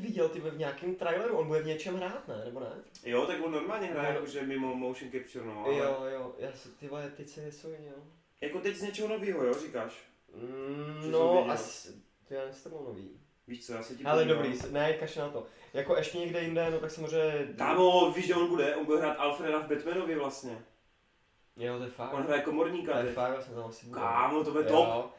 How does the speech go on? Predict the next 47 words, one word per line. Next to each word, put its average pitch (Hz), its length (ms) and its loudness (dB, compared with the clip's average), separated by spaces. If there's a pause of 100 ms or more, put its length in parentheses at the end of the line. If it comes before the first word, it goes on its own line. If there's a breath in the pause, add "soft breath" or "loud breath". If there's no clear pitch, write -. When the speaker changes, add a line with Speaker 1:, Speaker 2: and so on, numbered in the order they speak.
(180)
Speaker 1:
to 135 60 -8
mohlo 143 220 0
být - 80 0
v - 40 -10
pohodě. 117 380 -4 (1000 soft breath)
Speaker 2:
To 131 100 -6
bude 127 160 0
topovka. 131 640 -6 (180)
No 143 100 0
a - 20 6
Speaker 1:
No. - 60 4
Speaker 2:
hlavně 170 260 4
do 175 80 0
prdele, 175 420 2
ať 170 140 2
už 180 100 -4
udělají 175 260 -2
Tintina 190 340 -6
dalšího, 185 360 -4
ne? 131 160 -4
Chceme 151 260 -6
Tintina. 147 360 -6 (560 soft breath)
Speaker 1:
To 139 100 -6
bychom 139 180 -8
chtěli, 160 280 0
no. 110 160 -4 (280)
Speaker 2:
Jakože 135 300 -4
Speaker 1:
Aby, 127 140 4
Speaker 2:
dvojku. 131 200 4
Speaker 1:
a 139 40 2
teď 156 140 -2
by 156 80 -4
to 165 60 0
měl 160 160 4
točit 160 300 2
Jackson, 190 280 -2
myslím, 202 340 -4
ne? 123 100 -2
Speaker 2:
No, 139 200 4
tu 185 100 -2
dvojku, 151 320 -2
Speaker 1:
Že 147 60 4
Speaker 2:
jo, - 60 6
Speaker 1:
jo? - 120 6
Speaker 2:
no. 123 180 -2 (100)
Speaker 1:
No 120 60 -12
přesně, 135 420 -14